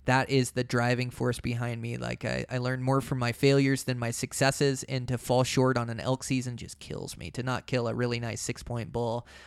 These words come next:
I missed that one at the end of season. I got into a bunch. I definitely passed some smaller bulls, but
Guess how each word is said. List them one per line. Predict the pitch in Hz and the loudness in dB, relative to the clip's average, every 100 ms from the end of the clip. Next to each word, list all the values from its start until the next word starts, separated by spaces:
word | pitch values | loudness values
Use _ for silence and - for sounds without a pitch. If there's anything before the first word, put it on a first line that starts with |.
| - | -6
I | 127 | 0
missed | 147 147 | 2 2
that | 143 131 | 0 0
one | 131 135 | 0 -2
at | 127 | -4
the | 120 123 | -4 -4
end | 135 | -4
of | 123 | -4
season. | - 139 127 131 131 | -4 -2 -2 -4 -6
I | 123 123 | -8 -6
got | 123 120 | -4 -2
into | 135 135 - | -4 -4 -2
a | 135 | -2
bunch. | 131 127 127 - | 0 -2 -4 -6
I | 117 | -2
definitely | 135 131 123 120 | -2 -2 -4 -2
passed | 131 123 - | 0 0 -2
some | 117 | -8
smaller | - 127 127 123 | -6 -2 0 0
bulls, | 120 123 123 | 2 2 0
but | - 117 | 0 0